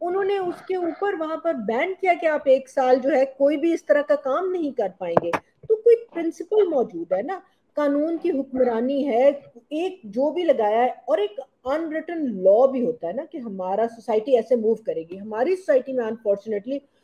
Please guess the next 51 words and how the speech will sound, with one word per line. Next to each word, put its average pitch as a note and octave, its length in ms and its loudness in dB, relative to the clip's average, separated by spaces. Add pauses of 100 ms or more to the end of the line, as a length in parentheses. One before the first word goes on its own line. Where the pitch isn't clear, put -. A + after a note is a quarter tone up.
(200)
कानून C#4+ 540 4 (220)
किस D4 120 0
चिड़िया C4+ 340 6
का C4+ 100 2
नाम B3 260 0
है, C4 120 6
ये B3+ 60 0
तो B3+ 140 -6
कोई C#4 580 2
भी A#3+ 140 0
नहीं G3+ 140 0
मानता E3 300 -6
ऊपर A3 320 -2
से A3 140 -4
नीचे G#3 200 -6
तक। A#3 160 -2
जिसको, B3+ 380 2
मुझे C#4+ 260 0
आपको B3 320 2
भी A#3 120 -2
मौका G#3 300 -4
मिले G#3 200 -4
तो G#3+ 120 0
शायद G#3 300 -4
हम G3 180 -8
सबसे G#3 240 -4
पहले G#3 300 -2
के, A#3 140 4 (520)
"वो B3+ 40 8
तो C#4+ 240 8
ना A3+ 200 2
कौन D4 260 4
है, C#4+ 60 6
मैंने B3 240 4
किया।" A#3 220 2
कल E4 220 0
शाह C#4+ 200 2
महमूद C4+ 280 4
कुरैशी A3+ 360 -2
साहब A3 260 -2
ने A3 140 0
आपको F3+ 460 -6
उसका F3 520 -6 (120)
latest, F#3 440 -2 (200)
अ, E3+ 320 -2 (200)
दिखाया F#3 380 -2
भी A3 140 -2
था F#3 400 -6
थोड़ा F#3 180 -2
सा, F3 260 -12 (180)
वो F#3 220 -2